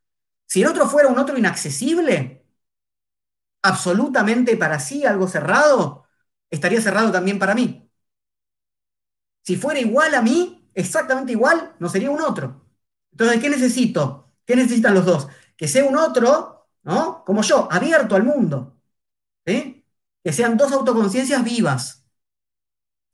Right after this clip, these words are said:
Dice Hegel, "Cada extremo es para el otro el término medio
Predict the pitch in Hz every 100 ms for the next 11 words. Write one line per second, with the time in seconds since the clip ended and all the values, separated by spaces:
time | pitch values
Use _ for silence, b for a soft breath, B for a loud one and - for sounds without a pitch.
0 | _ _ _ _ _ - 190 208 196 175
1 | 139 123 113 _ _ _ _ _ _ _
2 | _ _ _ _ _ _ _ _ _ _
3 | _ _ _ _ _ _ _ _ - 240
4 | 214 185 - - - 220 294 254 147 120
5 | - _ _ _ _ _ - 180 - 180
6 | 151 143 156 240 240 214 156 139 156 156
7 | 185 233 220 190 151 185 254 262 208 143
8 | 127